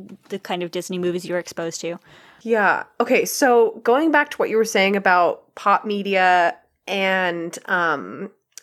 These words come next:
Speaker 2: the Tooth Fairy, I had a vague memory of there being a movie about where, like, a guy becomes the Tooth Fairy, and I just looked it up, and
Speaker 1: Oh.
Speaker 2: it has Dwayne "The Rock"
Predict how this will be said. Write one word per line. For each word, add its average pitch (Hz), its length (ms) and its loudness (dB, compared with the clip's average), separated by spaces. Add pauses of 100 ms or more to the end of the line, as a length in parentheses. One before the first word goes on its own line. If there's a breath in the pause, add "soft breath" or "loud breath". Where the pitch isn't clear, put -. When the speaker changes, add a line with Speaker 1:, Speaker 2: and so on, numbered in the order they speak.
Speaker 2:
the 190 60 -6
Tooth 262 280 -4
Fairy, 165 480 -2 (720 loud breath)
I 233 440 2 (340)
had 226 300 2
a 359 100 2
vague 220 360 2
memory 214 440 4
of 196 120 2
there 202 160 2
being 202 480 0
a 214 100 2
movie 202 500 2
about 208 360 4
where, 214 140 4
like, 208 160 2
a 190 60 0
guy 185 320 2
becomes 220 400 -4
the 220 80 -8
Tooth 220 280 -6
Fairy, 302 400 2
and 294 60 -2 (240 loud breath)
I 240 40 4
just 247 220 0
looked 311 220 0
it 220 80 4
up, 214 260 2 (140)
and 453 180 4
Speaker 1:
Oh. 381 380 4
Speaker 2:
it 381 140 2
has 302 440 2 (120)
Dwayne 254 580 4
"The 285 140 6
Rock" 226 480 4